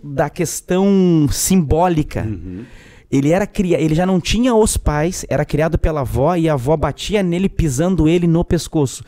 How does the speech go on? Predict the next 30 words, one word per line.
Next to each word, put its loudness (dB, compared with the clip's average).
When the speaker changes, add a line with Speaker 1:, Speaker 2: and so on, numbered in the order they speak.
Speaker 1:
Tu -2
tem 0
noção 2
do -2
que, -8
que -2
é 2
simbolicamente 0
a 2
única 0
pessoa -4
que -6
cuida 0
de 2
ti -4
bater -2
em -2
ti -4
com 0
o 0
pé 0
no 0
pescoço? -8
Tu -10
sabe -4
o -4
que, -2
que -2
é 2
isso? -4